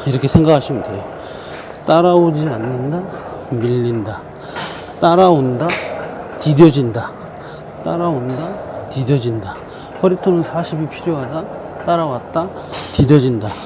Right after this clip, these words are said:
디뎌져서 하체 리드와 지면 발력, 중심 이동을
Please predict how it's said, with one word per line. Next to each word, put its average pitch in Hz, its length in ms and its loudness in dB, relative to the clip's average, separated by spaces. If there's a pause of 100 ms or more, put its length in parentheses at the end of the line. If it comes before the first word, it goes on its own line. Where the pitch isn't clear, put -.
(140)
디뎌져서 147 680 4 (420)
하체 185 280 2
리드와 175 480 4
지면 160 400 6
발력, 147 400 4 (520)
중심 165 360 8
이동을 160 460 6